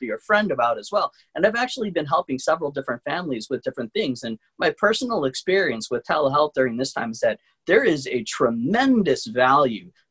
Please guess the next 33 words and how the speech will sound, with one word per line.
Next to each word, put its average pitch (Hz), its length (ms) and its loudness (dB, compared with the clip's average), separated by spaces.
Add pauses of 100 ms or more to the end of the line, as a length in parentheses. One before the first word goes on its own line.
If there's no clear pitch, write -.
to 139 160 4
having 139 640 0 (280)
telehealth 165 580 4 (100)
available 139 680 -2
because, 147 420 -2 (280)
I 135 60 0
mean, 135 180 2
as 131 180 0
we 143 140 -2
know, 135 340 2 (340)
a 175 80 6
lot 127 380 2
of 113 100 -2
offices 110 560 -6
are 117 140 0
straight 160 500 -4
out 123 240 2 (380)
closed 110 540 -2
right 92 200 -4
now. 95 140 -10
They're 156 160 0
not 180 200 0
even 135 180 -2
open 131 260 0
to - 100 -8
do 107 140 -6
emergencies. 165 800 0 (280)
The 143 160 0
availability 151 960 0
of 214 100 2
doctors 220 420 0
right 208 240 4
now 202 300 4